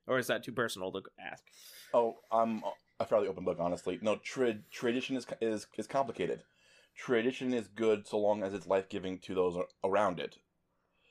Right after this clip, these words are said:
Speaker 2: So, tradition binds family, binds com-, community, gives you a sense of understanding and regularity. But tradition can also be very corrosive and, you know, soul-crushing, too.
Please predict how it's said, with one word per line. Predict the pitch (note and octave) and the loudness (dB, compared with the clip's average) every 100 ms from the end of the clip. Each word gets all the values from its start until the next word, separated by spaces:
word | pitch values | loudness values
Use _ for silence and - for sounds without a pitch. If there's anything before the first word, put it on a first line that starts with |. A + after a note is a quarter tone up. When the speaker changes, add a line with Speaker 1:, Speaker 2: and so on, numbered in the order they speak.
| _ | _
Speaker 2:
So, | - A2+ G#2+ G#2 G#2 G2+ F#2+ _ _ _ _ _ _ _ _ - | 0 6 8 8 6 4 -2 _ _ _ _ _ _ _ _ -10
tradition | - A#2 A#2+ A#2+ | -2 0 0 -2
binds | G2+ F#2+ G2+ G#2 G#2 | 0 2 2 0 -6
family, | - G2+ G2 G2 F#2+ | -4 0 0 0 -4
binds | F2 D#2 F#2 F#2+ G2+ - | -6 -2 2 2 -2 -8
com-, | - G2 - | -6 -6 -6
community, | - G2+ F#2 F#2 F#2 F#2 E2+ - | -2 0 0 -4 -4 -6 -8 -10
gives | G2+ F#2+ | -10 -8
you | |
a | F#2 | -4
sense | F#2+ F#2 | -4 -2
of | F#2 F#2 F2+ | 2 2 2
understanding | F#2 F#2 - F#2 F#2 F#2 | -4 -4 -4 -4 -2 -2
and | F2+ F2 | -4 -4
regularity. | F2 F2 F2+ G#2 F2+ G#1+ - _ _ - - _ | -4 -2 2 4 4 0 -12 _ _ -20 -20 _
But | - D3+ A2+ A2 - | 4 6 6 4 0
tradition | G#2 G#2 G#2+ | -8 -6 -6
can | F#2+ D2+ | -4 -2
also | F#2+ G2+ | -2 -2
be | F2+ G2 | -6 -6
very | F2 G2 F#2+ G2 F#2+ F2+ | -2 4 4 4 -2 -6
corrosive | - F#2 F#2+ F2+ G2 F#2+ F2+ | -6 2 2 2 -2 -2 -2
and, | F2+ F2+ F2+ E2+ E2 _ | -2 -2 -4 -8 -14 _
you | G2+ | -6
know, | F2+ | -4
soul-crushing, | - G2+ G2+ - C#2+ D2+ D#2 | -2 -2 0 -2 -6 -8 -4
too. | G#2 - | -2 -4